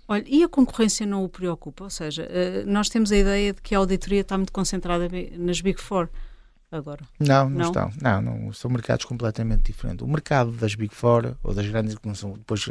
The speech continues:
Speaker 2: existem mais quatro, cinco grandes empresas de auditoria, é um mercado. E depois existe o outro mercado que também é muito significativo, que não é um mercado para as Big Four.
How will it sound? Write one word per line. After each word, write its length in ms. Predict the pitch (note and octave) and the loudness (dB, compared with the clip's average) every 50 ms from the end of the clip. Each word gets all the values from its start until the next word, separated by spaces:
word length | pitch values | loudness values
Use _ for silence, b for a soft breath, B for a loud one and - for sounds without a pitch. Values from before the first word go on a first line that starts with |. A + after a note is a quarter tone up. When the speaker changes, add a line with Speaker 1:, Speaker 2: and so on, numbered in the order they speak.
| F#2+ F2 | -6 -6
Speaker 2:
existem 360 | G2 G#2 G2+ G#2+ G2 - G#2+ G#2 | -6 -6 -6 -6 -6 -4 -4 0
mais 260 | G#2 G2+ G2+ - - b b b b b | 0 0 0 -2 -6 b b b b b
quatro, 300 | - G#2 G#2 G#2 - - | 4 6 6 6 4 0
cinco 260 | - G#2+ G#2 - - | -4 -4 -6 -6 -4
grandes 300 | G#2 G#2 G#2+ G#2+ G2 G2+ | -4 -2 -2 -2 -2 -4
empresas 380 | G2+ G2 G2 G2 G2+ G2 G2+ | -4 -4 -4 -4 -4 -4 -2
de 60 | G2 G2 | -2 -2
auditoria, 600 | F#2+ G2+ G#2 G2 - - G2 G#2 A2 A2+ A#2 b b b b b b b b | 0 0 0 -2 -2 -2 0 2 2 2 2 b b b b b b b b
é 100 | - C#3+ | 2 4
um 80 | C#3 B2+ | 6 6
mercado. 460 | A2+ G2+ - - - C2+ B1+ F#2+ - - - _ _ _ _ _ _ _ _ _ _ - | 4 2 0 -2 -4 -4 -4 -6 -8 -14 -20 _ _ _ _ _ _ _ _ _ _ -6
E 40 | C3 | -6
depois 240 | C3+ - E3 D3+ | 0 0 0 0
existe 340 | D#3 D3+ C#3+ D3 D3 - - | 0 -4 -4 -6 -8 -10 -10
o 160 | F3+ F#3+ B2+ A#2+ | -8 -4 2 4
outro 260 | C3 C#3 C#3+ - - | 4 4 4 2 -2
mercado 380 | C3+ B2+ - C3 B2 A#2 A#2+ A#2+ | -4 -2 2 2 2 2 2 -2
que 160 | - - - - | -8 -14 -8 -2
também 260 | - A2+ B2+ B2 A#2 | -2 0 2 2 2
é 60 | A2 | 2
muito 280 | A2+ A#2+ C3 C#3 B2+ - | 4 4 4 4 2 2
significativo, 840 | C3 B2+ B2+ B2+ B2 - B2 - C3 B2 - B2 B2 B2 C3+ D#3+ - | -2 0 0 0 0 -2 -2 0 0 0 2 2 0 0 0 -4 -10
que 100 | - - | -2 0
não 120 | D#3 D#3 E3 | 2 4 4
é 40 | |
um 60 | E3+ D3 | 4 4
mercado 340 | C3 A#2+ - - A2 G#2+ - | 2 2 0 -2 -2 -2 -2
para 120 | - G#2 | -4 -6
as 60 | G#2 | -6
Big 140 | G#2+ G2+ - | -6 -8 -12
Four. 240 | - - - G#2+ - | -12 -14 -16 -16 -16